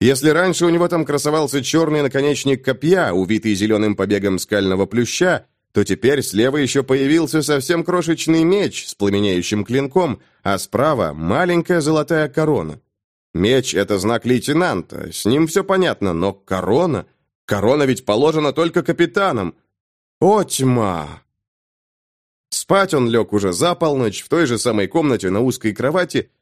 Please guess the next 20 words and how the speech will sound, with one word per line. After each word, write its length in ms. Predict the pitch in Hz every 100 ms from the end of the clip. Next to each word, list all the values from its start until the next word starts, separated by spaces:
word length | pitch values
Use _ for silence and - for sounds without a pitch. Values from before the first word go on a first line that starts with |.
| _
притаившейся 800 | 135 131 147 151 - 123 - 104
в 60 |
дальнем 340 | 98 90 85 95
углу. 360 | 95 90 71 _ _ _ _ -
Не 140 | 185
ложа 320 | 214 240 214
богача 440 | 185 165 160 165 156
или 180 | 151
аристократа, 920 | 135 127 123 - 120 127 123 104 92 78
но 160 | 85
и 120 | 190 202
не 120 | 196
свежесрубленные 880 | 180 190 185 160 165 156 151 156 147
ветки, 480 | 131 135 131 104 78
которыми 460 | - 98 87 87
порой 260 | 85 87 92
приходилось 600 | 98 92 92 117 117 87
довольствоваться 760 | 95 87 82 - 85 87 90
в 60 | 87
походе. 520 | 123 113 82 71 -